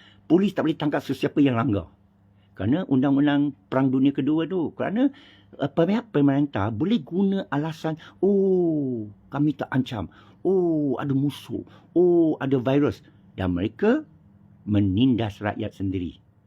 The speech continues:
Memerah rakyat sendiri. Pemimpin menyapu wang, kan? Kes Ismail Sabri ke, Muhyiddin Yassin ke masa pandemik, berapa bilion. Masih dalam siasatan, kita nak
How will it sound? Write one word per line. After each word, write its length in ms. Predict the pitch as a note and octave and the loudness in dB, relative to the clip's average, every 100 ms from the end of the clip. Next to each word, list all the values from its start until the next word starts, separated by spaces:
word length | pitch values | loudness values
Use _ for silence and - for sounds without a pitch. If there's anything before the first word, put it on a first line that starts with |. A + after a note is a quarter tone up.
| _ _ | _ _
Memerah 680 | G2+ G#2+ G2+ C#3 D#3 C3+ G2+ | 0 2 4 2 0 -6 -6
rakyat 320 | G#2+ G2+ G#2 | -4 -4 -6
sendiri. 480 | - G2 F#2 E2+ - _ _ _ _ - - | -8 -6 -4 -6 -12 _ _ _ _ -12 0
Pemimpin 480 | G#2+ B2 B2+ D3 | 4 4 4 2
menyapu 720 | A2+ A2 A2 F3 - D3+ C#3+ A#2+ | 2 2 0 -2 0 2 2 2
wang, 240 | A#2 F#2+ | 0 -2
kan? 200 | E3 E3+ | -6 -8
Kes 320 | - C3+ B2 - | -4 -4 -4 -8
Ismail 320 | G2+ - F#2 | -8 -8 -8
Sabri 480 | - F#2+ F#2+ G2+ - | -8 -10 -8 -10 -8
ke, 240 | G#2 F#2 | -6 -4
Muhyiddin 320 | F2 F2 F2+ | -4 -4 -4
Yassin 480 | E2+ F#2+ - A2+ F2+ | -4 -6 -6 -6 -6
ke 80 | F#2+ | -6
masa 240 | F2 - | -6 -8
pandemik, 520 | - F2 D#2 G2 G2 - | -10 -8 -6 -4 -6 -6
berapa 320 | - B2 - | -8 -6 -4
bilion. 640 | A#2 E2 C3+ F3+ F#3+ A#2+ - _ _ _ _ - | -6 -6 -8 -2 0 0 -2 _ _ _ _ -2
Masih 440 | A2+ G3+ - F3 | 0 0 0 2
dalam 120 | C#3 C#3 | 2 -2
siasatan, 720 | C3+ B2+ C#3+ - A2+ D#2+ C#2 | -4 -6 -8 -6 -6 -6 -10
kita 280 | - - B2 | -16 -6 -4
nak 160 | A#2 | -4